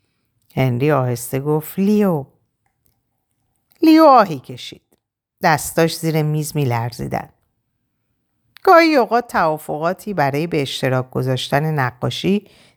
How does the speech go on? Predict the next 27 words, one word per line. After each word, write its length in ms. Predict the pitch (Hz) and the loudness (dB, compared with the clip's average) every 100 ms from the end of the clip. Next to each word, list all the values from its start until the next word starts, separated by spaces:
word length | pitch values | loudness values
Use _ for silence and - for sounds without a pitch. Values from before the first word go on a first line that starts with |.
| _ - | _ -2
حاصل 420 | 143 127 165 147 | -2 2 2 2
شده. 360 | - 135 117 - _ _ _ - | -2 -10 -10 -14 _ _ _ -14
مسلماً 520 | 139 135 123 123 147 | -6 0 2 2 0
در 220 | 147 135 | 2 0
مورد 420 | 127 135 143 147 | 0 -2 -2 -2
دارایی‌های 800 | 139 135 131 131 127 139 147 147 143 - _ _ | 0 0 0 -2 -2 0 2 0 -2 -16 _ _
غیر 300 | 165 156 139 | 0 2 2
قابل 500 | 131 135 131 135 135 | 2 0 2 0 0
تقسیم 720 | 135 - 131 - - 147 156 156 | -2 -4 -8 -8 -8 -4 -4 -2
مثل 400 | 151 151 - 131 - | -4 -6 -6 -8 -2
این 360 | 185 208 214 _ _ _ _ _ | 0 0 -2 _ _ _ _ _
کار 220 | - 285 | 4 4
پیچیده 500 | - 180 - 135 160 | 2 -6 -6 -2 0
می‌شه. 360 | 120 - - - _ _ _ _ _ _ _ _ _ - | -2 -8 -14 -16 _ _ _ _ _ _ _ _ _ 0
ولی 180 | 392 370 | 2 4
مواردی 600 | 285 220 196 180 190 220 | 6 4 4 0 -2 -2
هم 160 | 214 180 | -2 -2
بودن 300 | 139 170 180 | -2 -2 -2
که 120 | 131 | -8
طرفین 520 | - 120 120 131 123 | -8 -8 -6 -8 -4
قبول 320 | 127 117 123 | -2 -2 -4
کردن. 520 | 120 131 117 117 107 - _ _ _ _ _ _ _ - | -6 -4 -4 -4 -10 -14 _ _ _ _ _ _ _ -4
البته 360 | 139 120 123 135 | -2 0 2 2
اگه 220 | 139 143 | 2 -2
شما 280 | - 143 135 | -4 -4 -2
موافق 520 | 131 120 - 120 - | -4 -6 -6 -8 -6
باشید، 580 | 127 - 151 131 - | -8 -6 -6 -6 -8